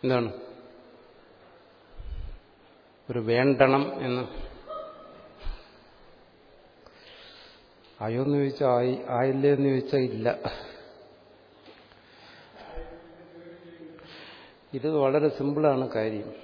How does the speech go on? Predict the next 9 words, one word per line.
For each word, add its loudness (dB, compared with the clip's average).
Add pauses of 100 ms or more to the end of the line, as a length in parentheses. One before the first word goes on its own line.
(1200)
പക്ഷേ -2 (140)
കേട്ട് 6
മനസ്സിലാക്കേണ്ടതല്ല, 4
പിന്നെയോ -2 (1120)
ചിന്തിച്ച് -2
മനസ്സിലാക്കേണ്ടതാണ്. -6 (100)
കേട്ടാ 6
നിങ്ങൾക്ക് 4
തോന്നും 2